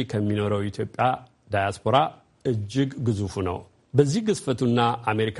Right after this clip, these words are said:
በዓለም ፖለቲካና ምጣኔ ሀብት ውስጥ ባላት ቦታ ምክንያት ድምፁን ለዓለም አቀፍ ማህበረሰብ በክፉም በደጉም በማሰማት በኩል ጎላ ብሎ ይታወቃል። በቀውሱ ሁለት ዓመታት የተጫወተውን ድርሻ ያህል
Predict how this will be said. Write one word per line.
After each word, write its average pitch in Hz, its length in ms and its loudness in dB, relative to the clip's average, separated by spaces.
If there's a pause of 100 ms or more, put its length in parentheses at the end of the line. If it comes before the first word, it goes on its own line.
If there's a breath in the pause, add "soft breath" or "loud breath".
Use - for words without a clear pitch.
(120)
በዓለም 107 340 0
ፖለቲካና 104 600 -2
ምጣኔ 101 380 -2
ሀብት 95 240 -2
ውስጥ - 220 -10
ባላት 98 380 0
ቦታ 117 280 -2
ምክንያት 165 500 -2
ድምፁን 123 440 -2 (380 loud breath)
ለዓለም 113 280 4
አቀፍ 95 380 -2
ማህበረሰብ 104 560 0 (380 soft breath)
በክፉም 180 520 0
በደጉም 110 480 2
በማሰማት 101 720 0
በኩል 117 340 -2 (500 soft breath)
ጎላ 131 220 4 (100)
ብሎ 92 180 0
ይታወቃል። 95 720 -2 (640 soft breath)
በቀውሱ 143 400 0 (140)
ሁለት 127 360 0
ዓመታት 110 420 2
የተጫወተውን 104 800 -2
ድርሻ 104 280 -6
ያህል 139 300 0